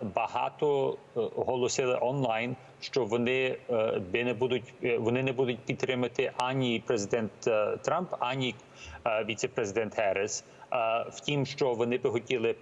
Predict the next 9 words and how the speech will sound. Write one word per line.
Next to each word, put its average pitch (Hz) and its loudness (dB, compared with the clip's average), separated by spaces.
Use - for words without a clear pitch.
побачити 117 -2
зміну, 113 2
е, 104 2
політики 123 0
Америки 110 0
щодо 113 0
палестинців. 107 -2
І 131 0
це, 135 2